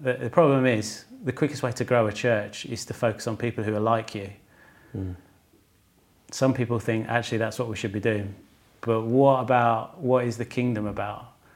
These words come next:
Speaker 1: The kingdom isn't always the easy road. The kingdom is,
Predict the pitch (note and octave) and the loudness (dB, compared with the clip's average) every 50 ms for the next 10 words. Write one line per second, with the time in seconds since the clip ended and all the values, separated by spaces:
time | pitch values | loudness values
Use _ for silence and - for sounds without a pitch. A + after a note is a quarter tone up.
0 | _ _ _ _ _ _ _ - A2+ - - C#3+ C3+ B2+ B2+ B2 B2+ B2+ A#2+ C3+ | _ _ _ _ _ _ _ -18 -16 -2 2 4 4 6 6 4 2 2 2 0
1 | A#2 A#2+ A#2 A2 G#2 G#2+ G#2+ A2 A#2 A#2 A2 A#2 G#2+ G#2+ A#2 A2 G#2 G2+ - G#2 | 0 0 0 -2 -2 -2 -2 0 0 0 0 -2 -2 0 0 0 -2 -4 -8 -10
2 | - - - B2+ B2 A#2+ A2 A2 G#2+ G#2+ A2 G#2+ A2+ A2 G#2+ G2+ G#2+ - - - | -10 -4 -4 -2 -2 -2 -2 -2 -4 -6 -6 -6 -6 -6 -6 -6 -8 -10 -12 -12
3 | - | -12